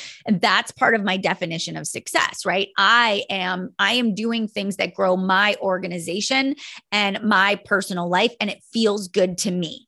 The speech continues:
And it, it is actually really separated from what the, what any company or what social media deems as successful. That's taken a lot of work. So maybe you're listening to this right now and you've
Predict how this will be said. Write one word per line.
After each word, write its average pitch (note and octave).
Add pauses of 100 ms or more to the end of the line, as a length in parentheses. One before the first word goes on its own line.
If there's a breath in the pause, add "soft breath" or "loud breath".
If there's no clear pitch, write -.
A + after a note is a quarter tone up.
(180)
And G#3
it, G3 (260)
it G#3+
is G#3
actually F#3+ (220 loud breath)
really B3
separated G3
from F#3
what F#3+
the, F#3+
what G3
any F#3+
company G#3+
or F#3 (520)
what A3+
social A#3
media C4
deems F#3+
as F3+
successful. - (280 loud breath)
That's C#4+
taken A#3+
a G3+
lot F#3
of F3
work. C4
So G#3+
maybe A3
you're A3
listening B3
to A#3+
this F#3
right F3+
now F3
and F3+
you've F#3